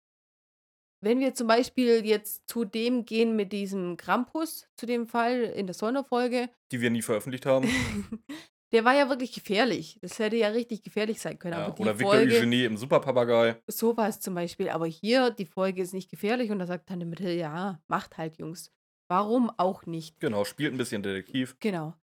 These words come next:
Speaker 1: Jetzt im, ähm, dann sind wir wieder, wahrscheinlich wieder am nächsten Tag,
Speaker 2: Wir
Speaker 1: kann
Speaker 2: sind am
Speaker 1: das
Speaker 2: nächsten
Speaker 1: sein?
Speaker 2: Tag in der Zentrale, habe ich aufgeschrieben.
Speaker 1: Genau, und Bob kommt aus der Bibliothek.
Speaker 2: Genau, und
Speaker 1: Erstmal klärt er auf, dass dieses Wischerbrett eben nicht, wie wir es von X-Factor kennen,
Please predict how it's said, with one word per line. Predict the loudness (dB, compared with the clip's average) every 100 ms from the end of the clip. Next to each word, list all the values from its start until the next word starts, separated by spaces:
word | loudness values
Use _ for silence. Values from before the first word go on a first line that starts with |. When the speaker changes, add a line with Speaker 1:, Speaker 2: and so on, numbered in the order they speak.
| _ 0
Speaker 1:
Jetzt | 0 2
im, | 0 2 0 2
ähm, | 4 6 4 0
dann | -2 -2
sind | 0 0 0
wir | -2 0
wieder, | 0 0 2 0 -4 -12 _
wahrscheinlich | -8 -4 -2 -2 -4
wieder | -6 -4
am | -4 -4 -2
nächsten | -4 -6 -8 -8 -6
Tag, | -6 -2
Speaker 2:
Wir | 0
Speaker 1:
kann |
Speaker 2:
sind | 2
am | 2
Speaker 1:
das |
Speaker 2:
nächsten | 2 0 2
Speaker 1:
sein? |
Speaker 2:
Tag | 2 2
in | 0
der | -2
Zentrale, | -2 -2 0 2 2
habe | -2
ich | -2
aufgeschrieben. | -4 -6 -10 -8 -4
Speaker 1:
Genau, | 0 2 2 0
und | -4 0
Bob | 2 2 -2
kommt | -4 -2
aus | -2
der | -4
Bibliothek. | -6 -4 -2 -2 -2 -4 -6 -10 _ _ -4
Speaker 2:
Genau, | 0 0
und | 0 2
Speaker 1:
Erstmal | 2 2 0 0 -2 -10 0
klärt | 2 2
er | 0 0
auf, | 0 0 -2
dass | -6 -6
dieses | -8 -8 -6
Wischerbrett | -6 -2 -4 -4 -6 -6 -6
eben | -6 -4
nicht, | -2 -2 -2
wie | -6 0
wir | 0
es | 0
von | -6 -6
X-Factor | -8 0 0 0 -4 -4
kennen, | -4 -2 0 -2